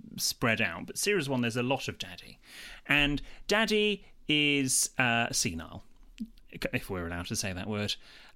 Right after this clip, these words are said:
Uh, he is a little bit senile, doesn't really know what he's doing, but Hyacinth in her head, she always sees the best in people. And she is pretending that Daddy is perhaps just an eccentric.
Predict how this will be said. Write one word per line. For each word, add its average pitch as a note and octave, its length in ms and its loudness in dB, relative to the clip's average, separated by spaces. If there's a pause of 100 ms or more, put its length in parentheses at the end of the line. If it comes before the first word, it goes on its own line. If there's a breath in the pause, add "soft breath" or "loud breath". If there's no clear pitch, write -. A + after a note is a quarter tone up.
Uh, A#2 160 4
he C3 400 2 (420)
is - 340 0 (100)
a - 180 -4
little C#3 220 0
bit G#2+ 160 0 (680)
senile, A2 600 2 (260 loud breath)
doesn't C3 220 2
really A#2 180 4
know G#2 460 4
what G#2 220 -2
he's F#2+ 480 -2 (380)
doing, B2 520 4 (160)
but - 140 0
Hyacinth G3 520 2
in A3 100 2
her D3+ 240 2
head, F2+ 360 -2 (600 soft breath)
she - 240 0
always E3+ 260 0
sees D3 300 0
the C3+ 140 -4 (320)
best - 420 0
in F2+ 120 -4
people. - 440 -12 (760 loud breath)
And A#2 720 4 (480)
she A2+ 400 4
is G#2+ 200 0
pretending F2 400 -4
that G2+ 180 -8
Daddy F#2 300 -4
is F2+ 400 -6
perhaps - 600 -4
just - 260 -6
an A#2+ 60 2
eccentric. - 600 -6